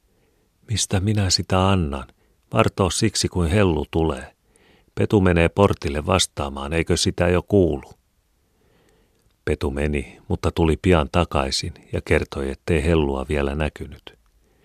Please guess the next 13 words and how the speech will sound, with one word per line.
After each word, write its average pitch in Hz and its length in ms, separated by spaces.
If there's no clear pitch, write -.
Ville 76 220
rupesi 73 400
uudelleen 67 480
tuskittelemaan. 76 960
Minulla 127 320
on 120 120
nälkä, 113 480
äiti. 80 440
Kuule, 117 360
äiti, 120 640
minulla 127 360
on 120 160
nälkä. 123 520